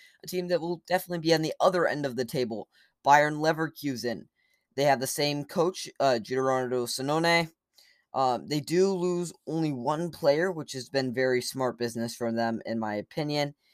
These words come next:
It's, it's been quite, I would say, interesting to see how they've fought through, 'cause there's a lot of people who want their players,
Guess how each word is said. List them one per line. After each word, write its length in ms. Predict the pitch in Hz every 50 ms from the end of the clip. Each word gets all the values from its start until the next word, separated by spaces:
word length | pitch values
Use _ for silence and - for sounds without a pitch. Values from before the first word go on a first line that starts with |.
| _ _ _ _ -
It's, 280 | - 143 139 - - - _ _ _ _ _ _ _ _ _ _ _
it's 200 | - 139 139 -
been 240 | - - 160 156 151 -
quite, 880 | - - - - 202 196 208 220 220 226 226 220 220 220 220 214 202 - -
I 100 | 143 160
would 120 | 165 160
say, 380 | - - 185 170 160 160 160 160 _ - _ _ _
interesting 560 | - 156 180 - 196 190 185 - 190 190 196
to 60 | 190
see 380 | 180 - - 170 170 170 165 160 _ _ _ _ _ _ _ _ _ _ _ _ _ _ _ _ _ _ _ _ _ _ _ -
how 240 | - 165 147 143 151
they've 240 | 147 151 147 131 120
fought 440 | - - 147 143 143 160 156 -
through, 380 | - - 160 156 151 151 147 - - -
'cause 120 | - 151
there's 60 | 147
a 80 | 156 156
lot 320 | 143 135 139 151 151 151
of 60 | 151
people 240 | 147 - 135 - 143
who 140 | 135 139 135
want 400 | 131 123 123 135 135 127 - -
their 120 | 127 120
players, 540 | 113 - - 123 120 110 95 80 - - -